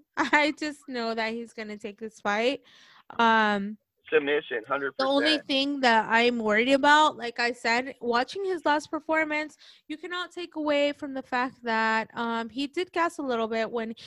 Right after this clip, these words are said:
Speaker 1: he did try to go for a lot of those takedowns. So I did notice that. And I think that if, um, Henry decides to work him a bit, um, that might challenge him. And we shall see, though. It is a three-round fight,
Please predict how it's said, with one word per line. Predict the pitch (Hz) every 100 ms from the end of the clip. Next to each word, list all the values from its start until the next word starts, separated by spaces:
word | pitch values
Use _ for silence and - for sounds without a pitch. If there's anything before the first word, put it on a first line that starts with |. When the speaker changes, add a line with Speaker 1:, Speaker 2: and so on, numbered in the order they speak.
| -
Speaker 1:
he | - 294
did | 302
try | - 339
to | 320
go | 302
for | 302 302
a | 269
lot | 254
of | 247 247
those | 247 -
takedowns. | 269 240 254 247
So | 247
I | 226 233
did | 262 269
notice | 277 254 254 -
that. | 254 254 247 - - -
And | 262
I | 254 262
think | 262 247
that | 247 247 233 - - -
if, | 254 262 254 -
um, | 262 254 247 240 233 226 - _ -
Henry | 214 269 294
decides | 277 277 277 262 -
to | 254
work | 220 233 240
him | 320 311
a | 311
bit, | 320 330 339 - - - _ -
um, | 254 247 233 220
that | 262 277
might | 311 311
challenge | 359 440 403 269
him. | 214 185 202 _
And | 240 254 247 233
we | 277
shall | 339 311
see, | 330 311
though. | 254 220 214
It | 226
is | 254 262
a | 302
three-round | 285 294 285 277 269
fight, | 269 262 277 254